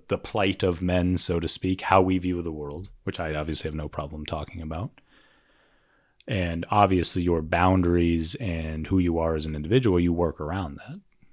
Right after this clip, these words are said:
And I, as I talk to any girl, like, I don't know in the future. I am open to any dialogue. I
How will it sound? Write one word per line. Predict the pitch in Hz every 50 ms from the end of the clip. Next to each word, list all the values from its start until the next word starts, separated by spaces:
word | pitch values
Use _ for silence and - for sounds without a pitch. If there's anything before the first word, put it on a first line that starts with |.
| _ - _
And | - 87 82 80 80 80 78
I, | 76 73 73 73 73 - _ - - -
as | - 78 76
I | 76 71
talk | - - 78 69 -
to | -
any | 78 73
girl, | 73 95 92 76
like, | 69 69 73
I | 82 87
don't | 87 90 87 87
know | 80 76 73 - - -
in | 113 92
the | 87
future. | - - 82 78 - - 85 82
I | 80 85 87
am | 92 92 90 87
open | 87 92 92 - - 95 90 85
to | - - 90 92 -
any | 107 98 95 92
dialogue. | 90 87 87 87 82 87 87 82 85 82 - -
I | - 95 85 87 85